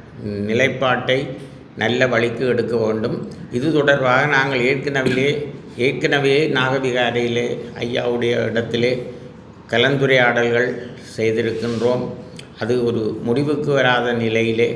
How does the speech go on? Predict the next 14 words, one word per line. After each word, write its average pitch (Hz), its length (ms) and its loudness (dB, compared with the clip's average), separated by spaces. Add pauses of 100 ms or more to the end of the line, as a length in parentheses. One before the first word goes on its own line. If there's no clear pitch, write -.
(400)
இழுபட்டு 117 480 0
கொண்டு 110 240 -2
போய்விட்டது. 107 600 0 (840)
இருந்தும் 147 520 2 (800)
மீளவும் 147 640 2
இதை 135 220 0
பற்றி 127 400 -4 (880)
ஆராய்ந்து 131 720 2 (260)
ஒரு 110 320 -4
சமாதானமான 135 840 -2 (140)
நிலையிலே 120 480 0 (800)
உரியவர்களுடைய 143 840 2
நிலத்தை 127 520 0
ஒப்படைப்பது 123 680 -2